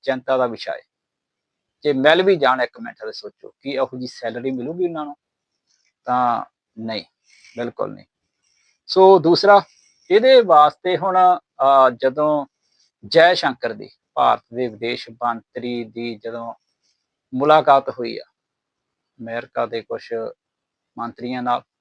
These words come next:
ਤੇ ਇੰਡੀਆ ਨੇ ਆਪਣਾ ਪੱਖ ਰੱਖਿਆ ਹੈ। ਉਹ ਕਹਿੰਦੇ ਜਿਹੜੇ ਗੈਰ ਕਾਨੂੰਨੀ ਨੇ ਜੀ, ਉਹ ਬਿਲਕੁਲ ਨਹੀਂ ਆਉਣੇ ਚਾਹੀਦੇ, ਉਹਨਾਂ ਨੂੰ ਵਾਪਸ ਭੇਜਣਾ ਚਾਹੀਦਾ। ਪਰ ਜਿਹੜੇ, ਅਹ, ਐਚ ਵਨ ਬੀ ਵੀਜ਼ੇ ਵਾਲੇ ਨੇ, ਇਹ ਨਹੀਂ ਬੰਦ ਹੋਣੇ ਚਾਹੀਦੇ। ਇਹ ਤਾਂ ਲੀਗਲ ਤੌਰ ਦੇ ਉੱਤੇ ਲੋਕ ਆਉਂਦੇ ਨੇ,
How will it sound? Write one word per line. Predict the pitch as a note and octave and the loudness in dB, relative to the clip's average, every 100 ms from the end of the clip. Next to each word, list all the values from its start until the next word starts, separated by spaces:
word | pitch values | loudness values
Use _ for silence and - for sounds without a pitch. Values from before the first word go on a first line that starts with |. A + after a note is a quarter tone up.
| _ _ | _ _
ਤੇ | A#2 | -12
ਇੰਡੀਆ | A2+ A#2+ B2 | -10 -6 -4
ਨੇ | A#2+ | -4
ਆਪਣਾ | A2 A2+ - | -8 -10 -4
ਪੱਖ | A#2 - | -4 -4
ਰੱਖਿਆ | B2 - B2+ | -14 -10 -6
ਹੈ। | C3 - _ _ _ _ _ - | -6 -8 _ _ _ _ _ -10
ਉਹ | C#3 | -8
ਕਹਿੰਦੇ | C#3 C3 C3 | -6 -6 -4
ਜਿਹੜੇ | B2+ C3 | -4 -6
ਗੈਰ | A2 A2 G#2+ | -4 -2 -2
ਕਾਨੂੰਨੀ | - A#2 A#2 A#2 A#2 | -6 -16 -14 -14 -12
ਨੇ | A#2 A#2 | -12 -12
ਜੀ, | C3+ | -10
ਉਹ | C3+ | -10
ਬਿਲਕੁਲ | A2 A#2 - C3 | -8 -10 -10 -10
ਨਹੀਂ | B2+ B2 | -10 -12
ਆਉਣੇ | B2 A#2 | -14 -10
ਚਾਹੀਦੇ, | B2 B2 B2 | -6 -6 -8
ਉਹਨਾਂ | B2 | -14
ਨੂੰ | A#2+ | -8
ਵਾਪਸ | A2 A2 - | -6 -6 -6
ਭੇਜਣਾ | C#3 B2+ B2 | -12 -10 -10
ਚਾਹੀਦਾ। | A#2 C3 C3 B2 - _ _ _ _ _ _ _ | -6 -6 -4 -8 -10 _ _ _ _ _ _ _
ਪਰ | F#3+ G3 | 4 6
ਜਿਹੜੇ, | E3+ G3 G#3 G3+ F#3+ - | 6 6 8 8 6 2
ਅਹ, | C3 C3 B2+ - | 4 6 6 4
ਐਚ | E3 E3+ - | 2 2 -2
ਵਨ | E3 C3+ C#3 D#3 | 0 4 2 0
ਬੀ | C3+ B2 D3 C#3 | -6 -2 -2 0
ਵੀਜ਼ੇ | B2+ B2+ | -2 0
ਵਾਲੇ | A#2+ A2 A2 | 2 0 -4
ਨੇ, | - _ _ _ _ | -12 _ _ _ _
ਇਹ | G#3+ C4 | 4 4
ਨਹੀਂ | A#3+ C3 | 2 -4
ਬੰਦ | A#2 A2 | -6 -8
ਹੋਣੇ | - G2+ F#2+ | -12 -18 -16
ਚਾਹੀਦੇ। | F#2+ G#2 - _ _ _ - | -14 -14 -16 _ _ _ -8
ਇਹ | |
ਤਾਂ | C#3+ | -6
ਲੀਗਲ | B2 C3+ F3+ | -4 0 0
ਤੌਰ | F3+ E3 D3 | 2 0 0
ਦੇ | D3+ | -4
ਉੱਤੇ | D3+ D3+ | -6 -8
ਲੋਕ | C#3 C#3+ C#3+ | -8 -8 -10
ਆਉਂਦੇ | C#3 | -12
ਨੇ, | C#3+ | -12